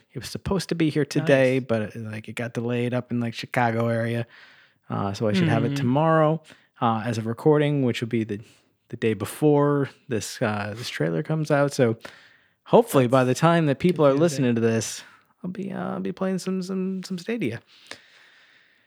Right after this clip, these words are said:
Speaker 2: Awesome.
Speaker 1: But even more important
Speaker 2: Which
Speaker 1: than that, I bought Symphony of the Night, uh, on Android, like, months ago when that came out, but I didn't have a, a compatible controller, and the touch controls were garbage.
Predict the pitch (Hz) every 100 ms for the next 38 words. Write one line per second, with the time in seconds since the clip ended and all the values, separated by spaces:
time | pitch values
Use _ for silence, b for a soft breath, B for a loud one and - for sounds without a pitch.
0 | B B _ 208 131 123 - 139 190 214
1 | 214 285 277 208 185 226 196 143 156 147
2 | 143 139 147 131 123 B B B B -
3 | - 160 165 180 175 - 175 160 165 139
4 | 131 139 156 135 - - B - - 131
5 | 120 113 110 120 131 127 135 123 113 113
6 | 110 123 - _ 135 107 113 123 131 160
7 | 160 135 117 107 110 117 120 - 120 127
8 | 127 104 - 110 117 123 110 120 117 113
9 | 110 110 101 117 120 113 113 107 107 127
10 | - 120 139 156 117 113 110 107 104 123
11 | - 135 139 139 110 101 123 135 196 -